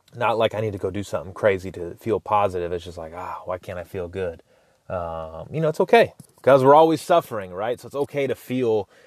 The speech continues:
you know, negative. Um, I don't like, I'm not someone who likes to spread negativity. In fact, I fucking hate it. Uh, but it's okay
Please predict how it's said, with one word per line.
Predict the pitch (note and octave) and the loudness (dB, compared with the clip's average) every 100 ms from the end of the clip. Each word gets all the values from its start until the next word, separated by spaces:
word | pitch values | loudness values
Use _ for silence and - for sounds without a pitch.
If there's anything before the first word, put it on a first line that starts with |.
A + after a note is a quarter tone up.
| _ | _
you | G#2 | -4
know, | G#2 | -2
negative. | A2+ A#2 G2 C#2 D#2 _ _ _ _ _ | 2 2 0 -8 -14 _ _ _ _ _
Um, | G#2+ F#2+ D#2+ C#2 - | -4 -4 -4 -8 -12
I | - | 0
don't | A2 G2+ | 2 4
like, | A2+ A2 | 0 0
I'm | A#2+ | -2
not | B2+ A#2 | -2 -2
someone | - B2 A2+ | -2 -4 -2
who | |
likes | A2 A2+ - | 0 -2 -2
to | G2+ | -12
spread | - A#2+ A#2 | -6 0 0
negativity. | A2+ F#2+ G2+ - G2 G2+ G2+ | 0 -6 -8 -8 -8 -4 -4
In | |
fact, | F#2 G#2+ G2+ | -2 -2 -2
I | G2+ | -4
fucking | - A2 G2+ F#2 | 0 2 2 -4
hate | A2+ B2 | 2 2
it. | G2+ G#2+ - _ _ _ _ | 2 -2 -6 _ _ _ _
Uh, | A#2 A2 G#2 G2+ | 0 4 4 2
but | B2 D3 C3 | 6 6 6
it's | C#3 B2+ | 2 0
okay | B2+ - F3 B2 B2+ | -2 4 6 6 2